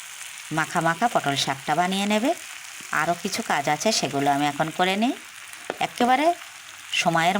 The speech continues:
মধ্যে ভাত দিতে হবে ছেলেদের, ভাত বেড়ে, নয়তো একেবারে ভীষণই রাগ করবে। এজন্য তাড়াহুড়োর মধ্য দিয়ে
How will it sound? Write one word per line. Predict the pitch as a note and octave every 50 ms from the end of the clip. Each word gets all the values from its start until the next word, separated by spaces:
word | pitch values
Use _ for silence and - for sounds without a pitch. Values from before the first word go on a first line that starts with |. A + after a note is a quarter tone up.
| G#3
মধ্যে | G#3+ G#3+ G3 - B3+ A#3
ভাত | A3 D#3+ D#3+ D#3+ - -
দিতে | - A3 A3 A3+ A#3 A#3+
হবে | A3+ A3+ B3+ B3
ছেলেদের, | - B3 A#3 A#3 A3+ B3 A#3 A#3
ভাত | A3 F3+ F3+ F3+ F3+ G#3
বেড়ে, | G#3+ A3+ A#3 A3 F#3+
নয়তো | D#3+ D3+ - - D#3+ D#3
একেবারে | - E3+ E3+ F3 F3+ G3+ B3 D#4 - - - - - - - - - - - - - - - - - - - - - - - - - - - - - - - - - - - - - - - - - - - - - - - - - - - - - -
ভীষণই | F3+ E3+ - F3+ E3 E3 E3+ F3
রাগ | F3+ F#3 - - -
করবে। | G#3+ G#3 G#3+ A3+ C4 C#4+ C4+ G3
এজন্য | E3 D#3 D#3 D#3 D#3+ E3+ G3+ - -
তাড়াহুড়োর | D#3+ C#3+ C#3+ D#3 D3+ D3+ D3+ D#3+ E3+
মধ্য | E3+ D#3+ D#3 D3+ F3+ F3
দিয়ে | E3+ F3+ F#3+ G#3 C4